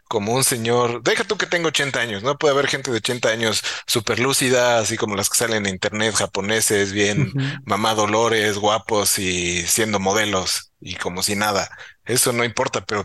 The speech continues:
Speaker 1: tiene la, pues, su salud, no se ve que sea buena, se cae a cada rato, se le va, eh, el, la cabra al monte.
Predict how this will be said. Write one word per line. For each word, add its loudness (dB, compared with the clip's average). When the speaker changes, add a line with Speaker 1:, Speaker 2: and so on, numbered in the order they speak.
Speaker 1:
tiene 0
la, -2
pues, -10
su -2
salud, 2
no 2
se 0
ve 0
que -6
sea 0
buena, -2
se 0
cae 0
a 0
cada 2
rato, 0
se 2
le 0
va, 4
eh, 2
el, -8
la -2
cabra 0
al -4
monte. 2